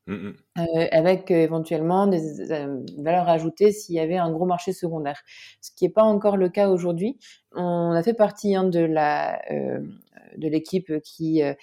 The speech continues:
Speaker 2: euh, a testé, euh, et qui, euh, fait partie de,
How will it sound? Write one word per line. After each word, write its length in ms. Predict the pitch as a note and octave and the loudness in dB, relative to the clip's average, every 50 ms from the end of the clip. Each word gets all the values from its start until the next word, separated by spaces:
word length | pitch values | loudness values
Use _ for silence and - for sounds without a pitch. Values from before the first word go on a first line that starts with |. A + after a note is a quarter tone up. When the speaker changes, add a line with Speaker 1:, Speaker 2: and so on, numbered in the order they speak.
| - - _ _ - | -20 -20 _ _ -12
Speaker 2:
euh, 200 | - - D2+ - | -8 -6 -6 -6
a 80 | - - | -6 -4
testé, 520 | - E3 D#3+ - - F#3+ F#3+ F#3 F3+ E3 | -4 -4 -4 -2 4 6 8 8 8 8
euh, 240 | D#3 D3+ D3+ D3+ D#3 - | 6 4 4 4 2 0
et 160 | D#3 D3+ D3+ | -2 -4 -4
qui, 360 | - - - D#3 D#3 D#3 D3+ | -8 -16 -12 -6 -4 -2 -2
euh, 360 | C#3+ C3+ C3+ - C3+ C3 - | -2 -2 -2 -2 -2 -4 -6
fait 140 | - - E3 | -6 -10 -8
partie 380 | - D#3 D3+ - - - F#3 E3 | -8 -8 -8 -8 -12 -10 -10 -6
de, 260 | D#3+ D#3 D3 D3 | -4 -4 -4 -4